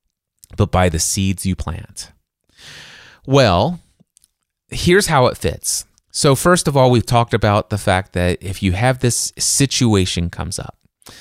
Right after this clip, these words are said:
and we go into that negative spiraled reaction because, well, there's been a lot of pent up fear or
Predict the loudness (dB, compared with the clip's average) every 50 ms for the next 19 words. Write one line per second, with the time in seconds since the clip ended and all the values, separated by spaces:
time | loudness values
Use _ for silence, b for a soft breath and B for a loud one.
0 | B B B B B 0 0 2 2 0 0 0 2 2 2 4 2 0 -2 0
1 | 0 0 0 2 2 2 2 2 2 0 0 0 0 -4 -4 -2 0 2 4 4
2 | 4 2 2 0 0 2 0 0 -4 -4 -6 -6 -4 -6 -4 -2 0 0 0 2
3 | 2 2 2 4 2 0 0 2 0 0 0 2 2 2 2 0 0 -2 -4 -2
4 | -2 -2 2 2 0 0 _ _ -4 0 2 4 6 6 6 4 4 2 0 0
5 | 2 4 4 2 2